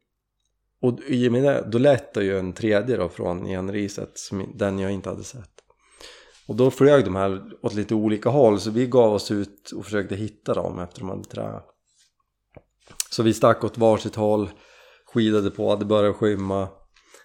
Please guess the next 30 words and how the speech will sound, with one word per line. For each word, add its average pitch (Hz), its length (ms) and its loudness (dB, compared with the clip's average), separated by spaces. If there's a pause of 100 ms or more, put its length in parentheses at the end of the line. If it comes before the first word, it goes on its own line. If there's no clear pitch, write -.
(160)
Eh, 104 400 -2
Axel 104 480 0
smsade 101 560 -6
bara 101 200 -2
så - 120 -4
här: 110 60 0
"Jag 107 140 2
är 101 40 -2
på 101 140 -4
väg 101 160 -4
tillbaka 98 280 -4
till - 140 -20
tältet - 420 -8
nu." - 160 -14 (440)
"Ja, 107 160 0
men 104 140 -4
toppen", 98 380 -6
skrev - 220 -8
jag, 113 100 2
"jag 107 100 0
kommer 98 240 -6
snart." - 400 -12 (580)
Och 107 100 -4
då 113 120 4
hade 117 180 4
jag 110 80 6
gjort 139 340 2
en 95 100 -4
stor 110 440 0
lov 95 600 0